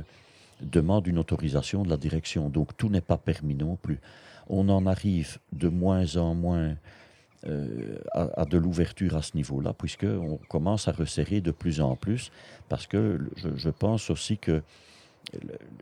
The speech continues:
la vie extérieure, euh, condamne un petit peu ce, ce fait, ce droit d'avoir certains objets. Mais je pense que quand une personne est condamnée à la privation de liberté,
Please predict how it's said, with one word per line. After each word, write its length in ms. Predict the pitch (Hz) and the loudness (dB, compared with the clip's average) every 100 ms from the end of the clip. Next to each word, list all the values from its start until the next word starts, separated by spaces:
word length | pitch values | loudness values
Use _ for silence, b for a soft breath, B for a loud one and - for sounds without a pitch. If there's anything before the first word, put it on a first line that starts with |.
| - - - | -20 -20 -6
la 140 | 76 82 | -2 0
vie 220 | 107 98 | 2 2
extérieure, 840 | - - 87 76 85 107 120 110 B B B B - | 0 2 0 2 2 2 2 -2 B B B B -10
euh, 60 | - | -8
condamne 460 | - 95 87 117 107 | 0 2 6 6 6
un 140 | 90 | 4
petit 200 | 80 - | 2 -4
peu 240 | - 110 113 | 0 2 2
ce, 320 | - 90 67 | 2 2 2
ce 320 | - - - | -2 -4 0
fait, 360 | 73 - 113 - 78 - _ _ _ - - | 0 2 0 0 -4 -14 _ _ _ -20 -14
ce 220 | - 87 | 0 0
droit 360 | 73 - 120 101 | 2 2 2 4
d'avoir 460 | 85 80 98 92 | 4 4 0 0
certains 500 | - 80 - 80 78 | -2 -2 0 0 0
objets. 340 | 80 73 82 76 B B B - | -4 -4 -4 -6 B B B -8
Mais 100 | - | -8
je 120 | - | -4
pense 260 | - 117 117 | -4 -2 -2
que 100 | - | -2
quand 160 | - 90 | 0 0
une 120 | 76 | 2
personne 420 | 78 - - 117 | 0 0 0 0
est 60 | 95 | 0
condamnée 520 | 85 82 73 82 110 | 0 0 2 2 2
à 40 | |
la 100 | 82 | 0
privation 600 | - - 78 78 - 87 | 0 -2 0 0 0 -2
de 120 | 80 78 | 2 2
liberté, 680 | 73 65 - - 98 123 | 2 0 -2 0 0 0